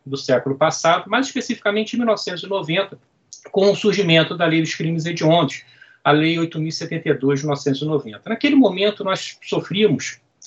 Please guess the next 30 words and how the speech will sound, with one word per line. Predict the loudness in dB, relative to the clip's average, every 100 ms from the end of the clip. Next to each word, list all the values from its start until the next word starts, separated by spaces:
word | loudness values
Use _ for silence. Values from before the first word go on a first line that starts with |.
| _
sérios | -6 2 4 4 -2
problemas | -4 -2 -2 -2 -2
em |
nossa | 0 0 0
realidade, | -2 -2 0 0 0
envolvendo | 0 0 0 -2
a |
extorsão | -2 -6 -4 0
mediante | 0 0 -2 -4
sequestro, | -6 0 2 4 2 -2 -8 -8 -20 _
o | -4
crime | -2 -2
de | -2
quadrilha | 2 0 0 -4 -2 -6
organizado | -2 -2 -2 0 2 2 -2 0
para | 0 0
a |
sua | -4 -10 -4
prática, | 0 2 0 -4 -12 -14 -14 _ _ _ 0
e |
aí | 2 0
surgiu | -2 -4 -2
essa | -6 -4
concepção, | -4 -2 -4 -2 0 0 -2 _ _ _
certamente | _ 0 0 2 -2 -2 -4 -6 -10 -12 _ -12
inspirada | -10 -4 2 4 4 0
no | -4
Código | -2 -2 -4
Penal | -4 -2 -2 -2
italiano, | -2 -2 0 -2 -4